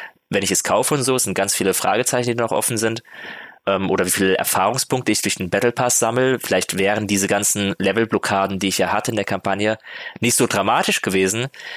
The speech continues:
wenn die Version mir mehr Möglichkeiten gegeben hätte, X P zu grinden, weil viele Möglichkeiten hatte ich nicht, weil die Sachen deaktiviert waren. Einmal, weil der Battle Pass kein Bezahlschranke hatte, also kein, kein Bezahl-, ähm, Tier. Und einmal, weil auch ne-, die, diese täglichen,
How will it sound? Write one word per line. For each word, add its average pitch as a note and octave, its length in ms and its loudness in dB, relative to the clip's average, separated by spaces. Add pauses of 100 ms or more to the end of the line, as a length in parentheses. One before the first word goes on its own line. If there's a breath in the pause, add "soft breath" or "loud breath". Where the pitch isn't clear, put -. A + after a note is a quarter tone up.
(160 loud breath)
wenn G#2 340 0
die G2 120 0
Version A2+ 500 2
mir G#2 160 0
mehr G#2 160 0
Möglichkeiten G#2+ 520 0
gegeben G#2+ 300 0
hätte, G2 500 2 (180)
X - 160 -2
P C3 220 -2
zu - 160 0
grinden, G#2+ 440 0
weil F#2 240 2
viele G#2 440 2 (180)
Möglichkeiten G#2+ 520 -2
hatte D#3 180 -2
ich - 120 -2
nicht, G#2 300 -2 (120)
weil G2 120 0
die G2 80 2
Sachen A2+ 320 0
deaktiviert G#2 540 0
waren. G#2 260 2
Einmal, A2 520 2
weil F#2+ 120 2
der F2+ 100 0
Battle C3+ 260 0
Pass G#2+ 280 0
kein F#2+ 240 -2
Bezahlschranke A2 1300 0
hatte, F#2+ 240 2
also G2 140 2
kein, F#2 200 -2
kein F#2 160 -2
Bezahl-, A#2+ 540 2
ähm, F#2 380 -2 (120)
Tier. G2+ 420 2 (460 loud breath)
Und - 160 2
einmal, G#2 280 2
weil F#2+ 100 4
auch F2+ 160 0
ne-, G#2 160 -2
die, G2 160 -4
diese F#2+ 200 0
täglichen, G2 640 0